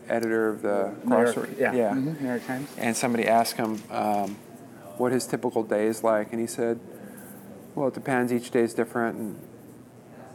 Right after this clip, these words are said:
Speaker 1: some mornings I'll just lay in bed trying to think of an idea for
Speaker 2: Yeah.
Speaker 1: the N P R puzzle I do every Sunday."
Speaker 2: Yeah.
Speaker 1: And why does he lay in bed?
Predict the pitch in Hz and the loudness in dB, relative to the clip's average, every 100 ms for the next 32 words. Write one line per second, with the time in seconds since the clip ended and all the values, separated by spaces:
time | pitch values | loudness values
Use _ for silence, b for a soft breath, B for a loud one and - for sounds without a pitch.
0 | - - - 123 117 113 110 110 107 107 | -16 -12 -2 0 2 2 2 2 0 -2
1 | 120 113 113 107 110 107 107 - 117 107 | -4 -2 -2 2 2 2 -2 -4 -2 -2
2 | 107 113 107 104 101 110 107 107 117 104 | -4 -4 -2 -2 -2 0 0 0 -2 0
3 | 98 104 107 107 104 104 104 - - - | 0 -4 -2 2 4 4 0 -6 -20 -20
4 | - - 127 117 95 90 - - 107 101 | -14 -2 0 2 0 0 -4 -10 -8 -2
5 | 98 92 95 - 107 90 87 104 110 117 | -2 -2 -4 -4 -4 -4 -4 -8 -12 -14
6 | - B B B B B B - - - | -16 B B B B B B -18 -14 -6
7 | 117 113 123 120 123 113 117 110 107 113 | -2 2 2 2 2 2 2 0 2 4
8 | 110 98 | 4 2